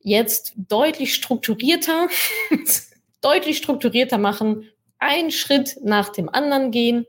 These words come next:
nicht gierig werden, nicht auf irgendwelche Sachen reinfallen. Wenn's zu gut klingt, um wahr zu sein, ist es ganz oft auch einfach zu gut, um wahr zu sein. Nicht machen,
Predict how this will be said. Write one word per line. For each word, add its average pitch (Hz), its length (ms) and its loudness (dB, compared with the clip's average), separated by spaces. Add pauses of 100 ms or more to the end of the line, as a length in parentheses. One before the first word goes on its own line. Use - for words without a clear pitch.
nicht 240 460 0
gierig 247 420 0
werden, 196 560 0 (180)
nicht 247 420 0
auf 208 140 -2
irgendwelche 226 340 2
Sachen 196 340 2
reinfallen. 185 840 2
Wenn's 196 240 0
zu 202 120 -6
gut 240 260 2
klingt, 226 600 0
um 196 140 2
wahr 185 180 4
zu 190 100 -6
sein, 180 280 2
ist 208 200 0
es 190 180 -4
ganz 226 300 0
oft - 320 -2
auch 180 160 0
einfach 190 400 0
zu - 200 -6
gut, 196 260 2
um 190 160 0
wahr 190 160 2
zu 175 120 -2
sein. 170 380 2 (380)
Nicht 226 320 4
machen, 180 600 0